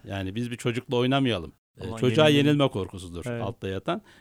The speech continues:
Speaker 1: Murphy'ye o yüzden satrancın gururu ve hüznü denilir satranç dünyasında.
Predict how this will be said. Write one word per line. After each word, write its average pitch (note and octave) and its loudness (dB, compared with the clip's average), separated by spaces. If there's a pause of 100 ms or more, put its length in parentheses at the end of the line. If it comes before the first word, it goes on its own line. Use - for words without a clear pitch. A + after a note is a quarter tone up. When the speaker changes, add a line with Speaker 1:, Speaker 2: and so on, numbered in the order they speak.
Speaker 1:
Murphy'ye E3+ 2
o E3+ 2
yüzden D#3 0
satrancın D3+ 0
gururu B2+ 2
ve B2+ 0
hüznü G#2 -2
denilir D#2+ -12
satranç - -10
dünyasında. E2+ -8